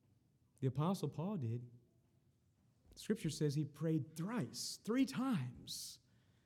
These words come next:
that this thorn in the flesh would be removed from his life.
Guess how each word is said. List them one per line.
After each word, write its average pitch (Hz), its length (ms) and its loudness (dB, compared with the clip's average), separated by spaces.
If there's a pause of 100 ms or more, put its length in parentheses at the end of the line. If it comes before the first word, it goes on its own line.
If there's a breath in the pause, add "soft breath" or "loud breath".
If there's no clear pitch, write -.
(760)
that - 100 -10
this - 360 -2 (100)
thorn 208 280 8
in 180 80 6
the 147 80 6
flesh 170 540 0
would 131 120 -2
be 135 120 4
removed 139 580 4
from 139 160 -2
his 120 140 -4
life. 139 320 -2